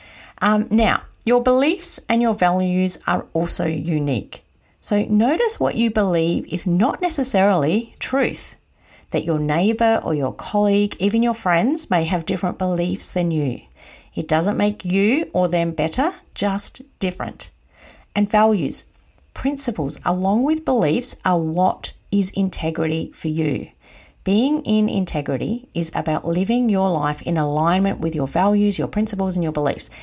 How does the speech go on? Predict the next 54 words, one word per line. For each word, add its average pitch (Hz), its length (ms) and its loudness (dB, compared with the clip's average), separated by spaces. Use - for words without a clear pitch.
These 220 220 4
are 262 80 4
unique 196 720 0
to - 120 -6
you. 156 480 0
And 240 160 2
you 302 80 4
know, 349 140 2
when 277 140 4
we 220 100 2
try 185 400 4
to 208 80 0
be 180 180 2
like 190 240 2
another 170 300 2
leader 165 480 0
of 190 160 -2
the 208 80 0
past 214 440 0
or 160 320 2
a 165 120 2
leader 190 240 2
that 175 140 0
we 170 160 2
admire, 151 540 0
and - 80 0
we 220 80 2
try 220 200 2
to 262 80 0
become 214 400 -2
them, 196 380 -2
we 320 120 0
can 453 180 2
sometimes 269 760 0
be 240 240 0
out 240 220 2
of 269 80 0
alignment 226 560 2
with 214 140 2
our 190 200 2
own 196 260 4
values 202 420 4
or 190 140 2
beliefs 180 460 2
or 156 60 0
principles, 240 500 0
or 170 100 2
something 269 460 2
in 185 140 2
there 165 140 2
is 165 120 -2
not 202 200 0
quite 165 360 0
right. 202 320 0